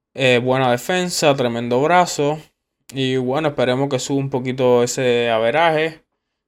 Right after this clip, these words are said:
y su porcentaje de envasado también mejore. En el jardín derecho,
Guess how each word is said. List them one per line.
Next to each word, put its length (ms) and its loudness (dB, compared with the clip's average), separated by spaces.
y 140 -4
su 180 -8
porcentaje 600 0
de 80 -2
envasado 560 0
también 300 -8
mejore. 560 -6
En 380 0
el 880 -4
jardín 360 -2
derecho, 600 0